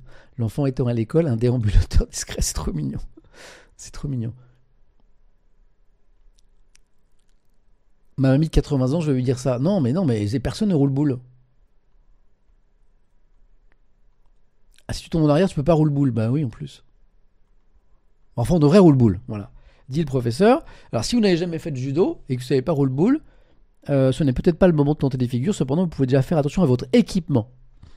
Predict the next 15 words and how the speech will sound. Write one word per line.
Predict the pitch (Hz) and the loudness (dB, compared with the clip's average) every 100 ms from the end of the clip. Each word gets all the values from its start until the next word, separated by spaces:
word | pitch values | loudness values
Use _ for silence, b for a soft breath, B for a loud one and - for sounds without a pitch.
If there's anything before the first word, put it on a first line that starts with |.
| b b - - | b b -20 -14
Voilà. | 113 104 - - _ - - | -12 -12 -16 -20 _ -16 -6
Euh, | 120 | -2
il | 190 | -2
faut | 139 | 0
des | 175 | 0
chaussures | 151 175 180 | 0 0 2
adaptées. | 165 151 - 117 - | 4 4 4 2 6
Évitez | 170 165 160 202 | 6 6 0 2
les | 165 | 2
semelles, | - 165 165 160 - | 2 0 0 -2 -4
euh, | 147 | 2
lisses | 123 202 196 | 4 4 4
et | 135 | 2
glissantes. | 151 175 165 123 - - - | 2 2 0 -2 -4 -18 -6
Oui. | 131 123 | -4 -4